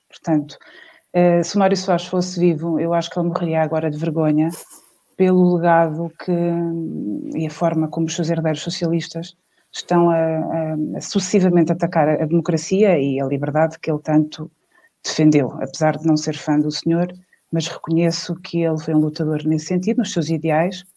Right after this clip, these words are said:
e, e acho que é um escândalo como é que o senhor António Costa lida, aliás, o comportamento dele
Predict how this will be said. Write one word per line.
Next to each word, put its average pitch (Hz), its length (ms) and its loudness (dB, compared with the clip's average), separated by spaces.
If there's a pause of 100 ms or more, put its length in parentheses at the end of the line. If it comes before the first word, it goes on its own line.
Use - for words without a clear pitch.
(640)
e, 185 360 8 (1300)
e 185 120 2
acho - 420 0
que - 140 0 (640)
é 175 100 0
um 175 120 0
escândalo 170 680 0
como 175 200 -2
é 170 80 2
que 175 120 -6
o - 20 -4
senhor 165 280 -4
António 160 340 -2
Costa 160 520 -8 (380)
lida, 180 540 4 (240)
aliás, 190 300 4
o 190 60 2
comportamento 202 560 0
dele 160 260 2